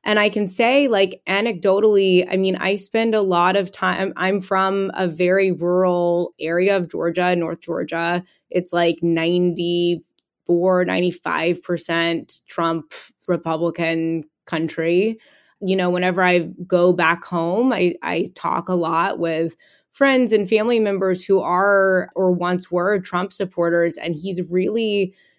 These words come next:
a-, and again, this is totally unscientific, <laughs> um, but he's really lost a lot of support and a lot of reach. And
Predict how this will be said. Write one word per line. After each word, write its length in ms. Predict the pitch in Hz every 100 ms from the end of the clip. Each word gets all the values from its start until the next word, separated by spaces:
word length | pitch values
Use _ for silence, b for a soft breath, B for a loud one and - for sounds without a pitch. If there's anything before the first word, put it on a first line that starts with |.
| b b _ -
a-, 180 | 143 -
and 200 | 196 208
again, 340 | 196 214 185
this 180 | 180 185
is 180 | 180 -
totally 600 | - - 262 254 196 185
unscientific, 1040 | - 160 170 151 135 160 165 147 - 185 - 208
<laughs> 100 | 185
um, 280 | 202 190
but 400 | 185 233 196 196 - B B B -
he's 260 | 226 240 202
really 320 | 254 330 269
lost 460 | 190 185 277 -
a 60 | 220
lot 280 | 190 185 220
of 140 | 240
support 520 | 262 - 175 175 185 -
and 120 | 196
a 40 |
lot 220 | 175 175
of 140 | 208 185
reach. 580 | 151 160 196 - - - b b b _
And 420 | 240 226 226 220